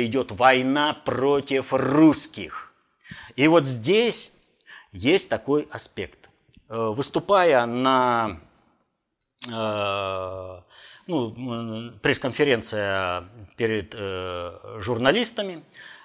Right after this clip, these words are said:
и, э, корреспондент, э, газеты «Коммерсант» Андрей Колесников задает вопрос: «Владимир Владимирович,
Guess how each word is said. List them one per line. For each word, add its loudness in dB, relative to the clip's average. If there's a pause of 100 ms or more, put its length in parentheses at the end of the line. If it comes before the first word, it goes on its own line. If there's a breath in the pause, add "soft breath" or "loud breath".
(240 loud breath)
и, 2 (200)
э, -6 (260)
корреспондент, -2 (960 soft breath)
э, -4
газеты 0
«Коммерсант» -6 (760 soft breath)
Андрей -4
Колесников -6 (540)
задает -8
вопрос: -12 (600)
«Владимир 2
Владимирович, -2